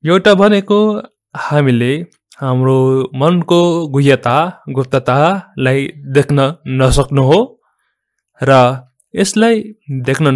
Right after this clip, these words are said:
नसक्नुको कारण हामीले केही अर्को कुरा देख्दछौँ। हामीले आफ्नो चित्तको गुह्यतामा के छ त्यो देख्न सक्दैनौँ र हामीले त्यहाँ अरू केही कुरा रहेको कल्पना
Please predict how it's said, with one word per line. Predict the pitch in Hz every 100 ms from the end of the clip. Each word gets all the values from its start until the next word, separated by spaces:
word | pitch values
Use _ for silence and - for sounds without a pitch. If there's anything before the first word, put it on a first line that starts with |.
| 131
नसक्नुको | 127 190 196 165 147 139
कारण | 120 127 180 175 127
हामीले | 143 156 156 160 165 _ _ _ _ _
केही | 170 170 190 - -
अर्को | 185 202 196
कुरा | 147 139 127
देख्दछौँ। | 131 123 117 123 120 139 _ _ _ _ _ _ _ _ _ _ _ _ _ _ _ - _ _ _ _ _
हामीले | - 151 185 202 220 214 - _ _ _ _ -
आफ्नो | 165 170 165
चित्तको | 190 190 254 208
गुह्यतामा | 156 156 147 156 180 185 180
के | 160
छ | - 170 208 196 _ _ _ _
त्यो | 143 127
देख्न | 139 147 151
सक्दैनौँ | 147 131 131 165 226 - _ _ -
र | 139 143 135
हामीले | 139 151 151 147 156
त्यहाँ | 151 143 151 - - 160
अरू | 156 156
केही | - 196
कुरा | 202 165 143
रहेको | 139 151 143 151 208 - _ _ _ _ _ -
कल्पना | 156 160 160 170